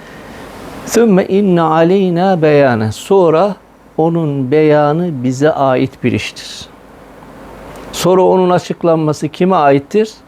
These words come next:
Bize aittir. Bakın bu ayet-i kerimede yine çok kuvvetli bir ayet-i kerimedir. Çünkü Mevla Teala buyuruyor ki, "Sen Kur'an-ı Kerim sana inerken ne yapma?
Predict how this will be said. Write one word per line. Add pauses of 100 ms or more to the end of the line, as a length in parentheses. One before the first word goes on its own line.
(400)
Bize
aittir. (540)
Bakın
bu
ayet-i
kerimede
yine
çok
kuvvetli
bir
ayet-i
kerimedir.
Çünkü
Mevla
Teala
buyuruyor
ki, (380)
"Sen
Kur'an-ı
Kerim
sana
inerken
ne
yapma?